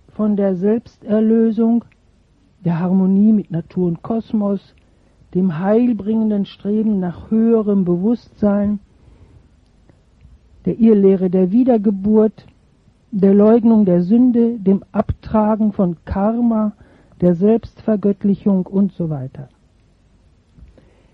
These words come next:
Wie weit die Esoterik beziehungsweise Magie und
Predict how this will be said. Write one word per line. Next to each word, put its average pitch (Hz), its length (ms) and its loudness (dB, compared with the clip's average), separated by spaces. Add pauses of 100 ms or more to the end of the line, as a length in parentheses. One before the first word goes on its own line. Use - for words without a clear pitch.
(200)
Wie 208 200 0
weit 247 460 0
die 240 160 2
Esoterik 233 720 0
beziehungsweise 202 800 0
Magie 202 760 -2
und 170 180 -12